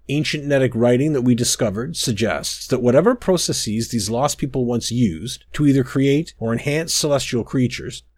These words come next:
required the molten form of the substance. We are building great crucibles to smelt the substance into a liquid state. Why the substance only appears in Upper Craglorn remains a mystery, though my alchemists have formed a number of theories to explain it.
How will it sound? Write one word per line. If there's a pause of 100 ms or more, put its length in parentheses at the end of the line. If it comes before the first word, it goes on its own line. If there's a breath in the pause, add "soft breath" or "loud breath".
(140)
required
the
molten
form
of
the
substance. (280)
We
are
building
great
crucibles
to
smelt
the
substance
into
a
liquid
state. (300)
Why
the
substance
only
appears
in
Upper
Craglorn (160)
remains
a
mystery, (240)
though
my
alchemists
have
formed
a
number
of
theories
to
explain
it.